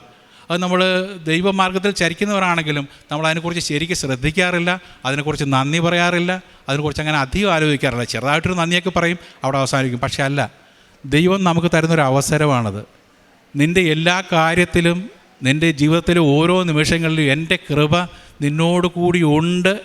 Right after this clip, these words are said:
എന്ന് മനസ്സിലാക്കി തരുന്ന ചില അവസരങ്ങളാണ് നമ്മുടെ ജീവിതത്തിൽ. ഒരാളുടെ ജീവിതത്തിൽ ഒരു, ഒരു ത-, ഒരു തവണയെങ്കിലും അങ്ങനെ ഒരു അവസരം വരും. അപ്പോഴേ അവർ അറിയൂ, എൻ്റെ ഒന്നുമല്ല. ഒരു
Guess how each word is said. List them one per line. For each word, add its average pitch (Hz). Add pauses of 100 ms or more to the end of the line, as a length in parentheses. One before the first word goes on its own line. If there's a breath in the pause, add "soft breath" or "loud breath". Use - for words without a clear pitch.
(160)
എന്ന് 156 (120)
മനസ്സിലാക്കി 185
തരുന്ന 165 (340 loud breath)
ചില 151 (100)
അവസരങ്ങളാണ് 127 (380 loud breath)
നമ്മുടെ 131
ജീവിതത്തിൽ. 131
ഒരാളുടെ 165
ജീവിതത്തിൽ 156
ഒരു, 143
ഒരു 160
ത-, 180
ഒരു 165
തവണയെങ്കിലും 175 (280 loud breath)
അങ്ങനെ 143
ഒരു 123
അവസരം 135
വരും. 113 (440 loud breath)
അപ്പോഴേ 156
അവർ 147 (140)
അറിയൂ, 160 (720)
എൻ്റെ 143 (100)
ഒന്നുമല്ല. 131 (280)
ഒരു 139